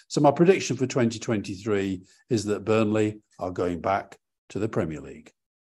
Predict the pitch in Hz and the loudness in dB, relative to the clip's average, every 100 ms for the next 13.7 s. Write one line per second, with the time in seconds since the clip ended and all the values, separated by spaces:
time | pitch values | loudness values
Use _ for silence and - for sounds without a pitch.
0 | _ _ _ _ - 165 175 175 156 139 | _ _ _ _ -2 0 4 6 6 6
1 | 101 95 95 87 143 - 151 - 90 - | 4 0 -2 -4 -6 -4 -4 -4 -6 -6
2 | 98 92 104 90 92 120 127 - - 98 | -10 -8 -8 -8 -2 2 2 0 -6 -4
3 | 95 92 98 - 107 98 98 104 101 101 | -4 -6 -8 -6 -4 -4 -4 -2 -2 -2
4 | 98 - _ _ _ _ - 135 123 135 | -6 -10 _ _ _ _ 0 0 2 2
5 | 131 131 131 127 131 127 123 120 113 - | 4 6 6 2 0 -2 0 0 0 -8
6 | _ 113 127 127 127 123 120 113 104 - | _ 0 4 4 2 0 0 2 0 0
7 | 143 120 127 127 127 123 123 123 127 127 | 0 2 2 4 2 2 0 0 -2 -2
8 | 127 127 127 147 101 92 107 - 104 92 | 0 -2 0 0 0 -4 -10 -8 -6 -6
9 | - _ _ _ _ _ - 113 107 117 | -10 _ _ _ _ _ -2 2 2 2
10 | 123 120 113 - - 180 202 202 180 160 | 2 2 0 -4 -2 4 6 6 4 4
11 | 147 143 143 135 - 107 101 110 127 127 | 4 4 2 0 -2 -4 -2 2 2 0
12 | - 110 95 98 113 135 - - 120 120 | -2 -4 -4 -4 -2 -2 -4 -8 -6 -6
13 | 117 92 98 95 - 92 | -6 -6 -8 -8 -12 -14